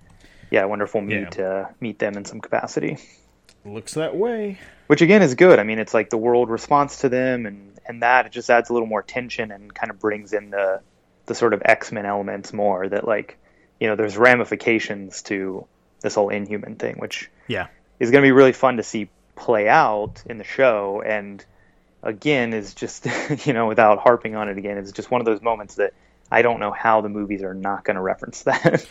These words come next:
Speaker 1: <laughs>
Speaker 2: Yeah.
Speaker 1: So,
Speaker 2: Yeah.
Speaker 1: you know, you got hate groups and aliens running around and, you know, world leaders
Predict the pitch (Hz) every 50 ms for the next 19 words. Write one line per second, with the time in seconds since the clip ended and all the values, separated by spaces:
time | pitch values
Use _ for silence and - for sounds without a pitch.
0 | - - - _ _ - 113 113 104 90 85 90 - - - _ _ _ _ -
1 | - - 58 57 - - - - - _ _ _ _ _ _ _ _ _ - -
2 | - _ _ _ _ _ _ - - - 107 104 101 101 101 98 - 110 107 -
3 | - 104 101 98 - - - - 98 95 98 101 101 104 104 98 95 98 - 104
4 | 101 101 98 95 92 98 98 98 98 95 92 92 92 95 92 92 _ _ _ _
5 | _ _ _ - - - 113 107 101 92 92 92 107 107 107 104 101 101 104 104
6 | 104 101 104 104 101 101 98